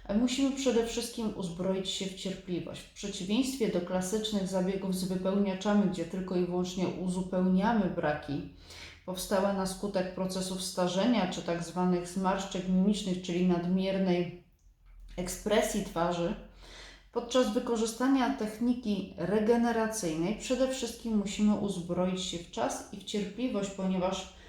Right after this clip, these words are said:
wszystkie zabiegi, które wykonujemy, bazują na naturalnych procesach regeneracji skóry. Dużym plusem tego typu metod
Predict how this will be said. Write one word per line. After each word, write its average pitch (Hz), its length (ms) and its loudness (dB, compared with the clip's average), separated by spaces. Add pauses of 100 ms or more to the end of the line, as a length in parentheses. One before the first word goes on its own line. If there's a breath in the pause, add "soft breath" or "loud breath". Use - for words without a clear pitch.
(160 loud breath)
wszystkie 254 500 -4
zabiegi, 214 480 0
które 190 260 -4
wykonujemy, 196 800 0
bazują 185 640 2
na 202 120 2
naturalnych 202 560 0
procesach 180 640 -4
regeneracji 170 760 -2
skóry. - 340 -6 (760 loud breath)
Dużym 277 360 2
plusem 220 480 0
tego 185 220 0
typu 175 580 -2
metod 170 600 0